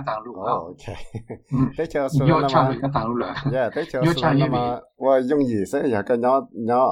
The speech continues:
Speaker 2: opponents啊，老乡来这 À, có mọi cái một thọ tập permanence là vậy, cái chúng mình still để có test, à, hay, hay là political system, là thế, à,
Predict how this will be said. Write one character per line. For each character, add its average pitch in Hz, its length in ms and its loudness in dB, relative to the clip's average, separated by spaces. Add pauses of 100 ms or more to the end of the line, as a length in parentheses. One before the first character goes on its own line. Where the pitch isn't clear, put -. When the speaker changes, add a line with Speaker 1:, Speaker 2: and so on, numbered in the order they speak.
Speaker 2:
opponents 92 640 2
啊， 87 340 0 (440)
老 107 240 6
乡 92 320 2
来 73 120 -4
这 87 120 -6 (680)
À, 82 100 -6 (200)
có 107 100 0
mọi 107 200 2
cái 98 120 0
một 80 240 -6
thọ 80 160 -4
tập 92 80 -2 (120)
permanence 80 440 4
là 78 140 -2
vậy, 85 160 0
cái 107 140 6
chúng 92 180 -2
mình 78 300 -2
still - 300 0
để 117 60 4 (100)
có 95 140 4 (120)
test, 156 280 0 (180)
à, 82 120 -8 (400)
hay, 82 220 0 (160)
hay 85 120 -2
là 90 80 2
political 87 420 -2
system, 82 560 -4
là 87 300 0 (140)
thế, 98 320 6 (120)
à, 82 120 -2